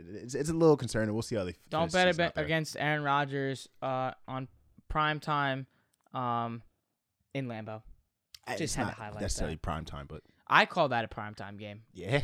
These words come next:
Speaker 2: I mean, that's just, that's America's Game
Speaker 1: Game
Speaker 2: of the
Speaker 1: of the
Speaker 2: Week.
Speaker 1: week, yeah,
Speaker 2: So,
Speaker 1: very
Speaker 2: um,
Speaker 1: true.
Speaker 2: I mean, and, and that's not, uh, technically, technically speaking, that's not right. It's the eight thirty games. But, like,
Speaker 1: Nah,
Speaker 2: I see that as
Speaker 1: game of the
Speaker 2: prime time
Speaker 1: week,
Speaker 2: game.
Speaker 1: yeah,
Speaker 2: We're,
Speaker 1: yeah.
Speaker 2: we're America's
Speaker 1: It's a
Speaker 2: Game
Speaker 1: big
Speaker 2: of the
Speaker 1: time,
Speaker 2: Week.
Speaker 1: that's a big time
Speaker 2: We're at
Speaker 1: game. That's a,
Speaker 2: Lambeau.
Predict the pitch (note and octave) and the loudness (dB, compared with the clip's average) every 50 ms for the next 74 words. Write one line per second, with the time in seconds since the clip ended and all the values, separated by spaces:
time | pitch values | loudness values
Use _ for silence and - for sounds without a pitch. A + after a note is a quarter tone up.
0 | - - - A#2+ B2 B2 A#2 A#2 B2 A#2+ - - B2+ - - C3+ C3 C#3 - C#3 | 2 0 0 -8 -8 -8 -8 -8 -8 -8 -8 -10 -12 -10 -6 -4 -4 -4 -4 -4
1 | C3 C3 C#3 C3+ - - - B2+ - D#3 - G#2 G#2+ G#2+ B2+ C#3 C#3 - F#2+ F#2+ | -2 -2 -2 -2 -4 -10 -8 -6 -4 -4 -4 -4 -4 -4 -4 -4 -4 -6 -6 -4
2 | - G#2+ G#2+ A2 A#2 - - B2+ B2+ B2 B2 B2 B2 B2 - - C#3+ D#3 D#3 - | -4 -4 -6 -6 -8 -6 -6 -6 -4 -4 -4 -4 -6 -6 -6 -2 0 0 0 2
3 | - E3+ E3+ - E3+ F3+ D#3+ F3 F3+ F3 - F#3 F#3 - B2 D#3 D#3+ - - G3 | 0 -2 0 0 -2 0 4 2 2 2 0 -4 -2 0 0 -2 -2 -2 -4 -4
4 | F#3+ F3 E3+ C#3+ C#3+ C#3 C3 _ _ _ - - - - - G3 G3+ D#3+ C3+ - | -4 -4 -4 -4 -4 -4 -4 _ _ _ -20 -20 -10 -4 -2 -2 -2 -2 -4 -4
5 | C#3+ C3 A#2+ A#2+ - C3+ B2 B2 A#2+ A2 G2 G2+ G#2 - - A2+ A2 A#2+ - B2 | -6 -4 -4 -4 -4 -4 -2 -2 -2 -2 -2 -4 -8 -8 -8 -6 -6 -6 -6 -6
6 | A#2 A#2 A#2+ B2+ C3 C3+ - - _ _ - C3+ B2+ B2 A2+ - - - - - | -8 -8 -6 -8 -8 -10 -10 -16 _ _ -8 -6 -4 -4 -6 -6 -8 -2 4 4
7 | D4+ D3 A#2+ A2+ A#2 - - F3 G#3 G3+ - G3 F3 D#3 - - - - G3+ - | 6 6 6 4 2 4 6 4 4 4 2 -2 0 2 2 4 4 6 6 6
8 | - G#3+ F3 D3 - - F4+ F4 E4 G3+ D#3+ - - - A3+ G3+ D#3 - - - | 6 8 6 6 6 4 4 6 8 10 10 10 10 8 8 8 6 6 6 6
9 | D#3+ E3+ E3 - - D#4+ - - F#3 F#3 - F#4+ - G#3+ A3+ C#4 F4+ F#4 F#3+ G#3+ | 6 4 4 4 2 4 8 10 10 10 12 12 12 12 12 10 8 8 6 6
10 | - - F4+ D4 C#4 B3 - G4+ F#4 C#4 F3+ F3+ G#3+ A#3 A#3+ A3+ A#3+ B3+ C#4 D4 | 8 10 12 12 12 12 12 12 10 8 8 10 12 12 12 12 12 12 12 12
11 | B3+ | 10